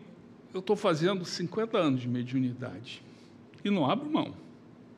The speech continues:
Porque é a caridade mais pura. Você tá atendendo es-, um espírito, tá cedendo as suas energias,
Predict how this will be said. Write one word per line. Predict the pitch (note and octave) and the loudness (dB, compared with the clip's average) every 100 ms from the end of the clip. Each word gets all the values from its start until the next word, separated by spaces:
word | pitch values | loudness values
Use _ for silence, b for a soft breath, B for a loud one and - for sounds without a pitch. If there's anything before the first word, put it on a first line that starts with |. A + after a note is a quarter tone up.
| - - - B B B B | -20 -20 -20 B B B B
Porque | - - | -4 -2
é | |
a | B3 | 2
caridade | A#3 A3 E3 F#3 F3 | 4 2 4 2 2
mais | F3+ C#4 - | 0 0 -2
pura. | - C#3+ B2+ A#2 A2+ A2+ - - - B B B | 0 4 4 2 -4 -6 -12 -18 -20 B B B
Você | - - | -16 -8
tá | - | -4
atendendo | A#3+ - F#3+ G3+ A#3+ F#3+ | 0 2 2 2 2 2
es-, | - - - | -2 -6 -4
um | F#3 E3 F3 | -4 -2 0
espírito, | D#3+ - - F#3 G#3 - | 2 0 0 -2 -2 -2
tá | F#3+ - - | -2 -2 -12
cedendo | - - A3+ C3+ C3+ A#3 B3+ F3+ | -6 2 4 4 6 8 8 6
as | C#3+ | 2
suas | - F3 D#3 D3+ | 2 4 4 4
energias, | D#3+ C3+ B2 G#3 A3 | 4 4 4 4 2